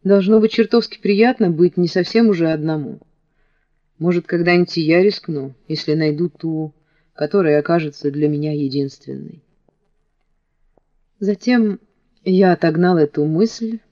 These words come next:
доверившись вновь инстинкту самосохранения. Женщин так много, где гарантия, что выбор окажется удачным? Доктор Макнаб выписал меня на два дня раньше.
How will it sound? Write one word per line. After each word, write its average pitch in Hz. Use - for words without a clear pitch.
доверившись 190
вновь 170
инстинкту 180
самосохранения. 160
Женщин 226
так -
много, 190
где 165
гарантия, 185
что 160
выбор 160
окажется 147
удачным? 143
Доктор 220
Макнаб 202
выписал 214
меня 196
на 170
два 165
дня 165
раньше. 131